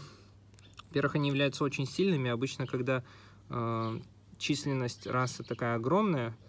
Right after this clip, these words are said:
я думал, грантов там миллиарды, а то, оказывается, охотников больше всего. Но они самые сильные, я так понимаю, потому что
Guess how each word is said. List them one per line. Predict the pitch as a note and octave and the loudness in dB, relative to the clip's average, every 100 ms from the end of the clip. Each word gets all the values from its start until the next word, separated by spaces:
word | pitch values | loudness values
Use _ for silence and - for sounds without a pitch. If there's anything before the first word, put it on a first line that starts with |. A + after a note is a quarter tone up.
| - - - - - | -20 -20 -20 -18 -6
я | A#2+ B2+ | -2 0
думал, | C#3+ C#3 | 2 2
грантов | B2 D3 G3+ E3+ C3 | 6 6 6 4 -2
там | B2+ | -2
миллиарды, | A#2+ A#2+ A#2+ A2+ G#2+ G#2+ | 0 0 0 0 -2 -4
а | G#2 | -4
то, | G#2 B2 A#2+ | -4 -4 -2
оказывается, | B2 C#3 C#3 C#3 C#3+ | 0 2 2 2 0
охотников | C#3 C#3 B2 A#2+ A#2 | 2 2 2 0 2
больше | A#2+ A2+ B2 | 2 2 -2
всего. | - A#2 A#2 | -4 -2 2
Но | C#3 F#3+ | 6 6
они | D#3+ | 6
самые | D#3+ - D#3 D3 | 4 4 4 4
сильные, | C3 G#3 G3+ C#3+ | 2 2 4 2
я | |
так | B2+ - | -2 -4
понимаю, | B2+ B2+ C3+ | -2 0 0
потому | B2 B2+ C3 | -2 -2 -2
что | - C3+ | -2 -4